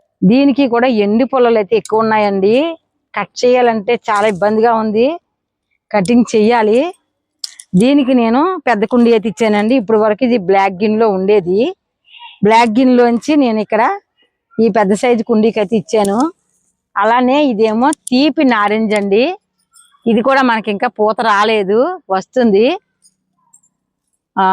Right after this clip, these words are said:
తర్వాత ఇంకొకటి ఏమోనండి, బత్తాయి అని ఇచ్చారు. అది పుల్లటి నారింజ అయిపోయింది, కానీ గ్రోత్ కూడా చాలా తక్కువ ఉందండి.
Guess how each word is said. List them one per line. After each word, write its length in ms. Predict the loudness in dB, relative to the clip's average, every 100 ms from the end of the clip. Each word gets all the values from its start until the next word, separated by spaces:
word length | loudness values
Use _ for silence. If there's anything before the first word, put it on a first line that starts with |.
| 2 2 0 -2
తర్వాత 460 | 0 0 0 0 -2 0 -2 -6 -6
ఇంకొకటి 420 | -4 -2 -2 0 0
ఏమోనండి, 520 | 0 -2 -2 -2 0 0 -4 -8 -6
బత్తాయి 380 | -4 -2 0 2 2
అని 100 | 0
ఇచ్చారు. 380 | -2 0 2 2 2 -2 -4
అది 140 | -2 -2
పుల్లటి 480 | 0 2 2 2 0 0
నారింజ 320 | 2 0 0 0
అయిపోయింది, 640 | 0 2 2 2 0 0 0 -4 _ _ _ _ _ -2
కానీ 180 | 0 2
గ్రోత్ 260 | 2 2 0 -2
కూడా 120 | -4 -2
చాలా 160 | -4 -2
తక్కువ 340 | -6 -2 0 0
ఉందండి. 340 | 2 2 2